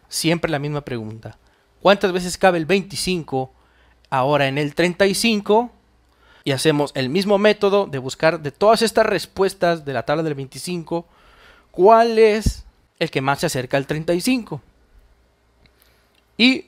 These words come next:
volvemos a lo mismo, a que el más cercano sería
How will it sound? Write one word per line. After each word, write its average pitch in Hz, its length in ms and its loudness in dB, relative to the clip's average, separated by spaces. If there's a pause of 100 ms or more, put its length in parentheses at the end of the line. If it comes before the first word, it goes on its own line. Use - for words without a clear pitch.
volvemos 202 680 2
a 180 140 4
lo 190 140 2
mismo, 180 460 -2 (360)
a 165 200 0
que - 300 -4
el 151 180 -2
más 180 220 2
cercano 185 540 0
sería 165 520 -2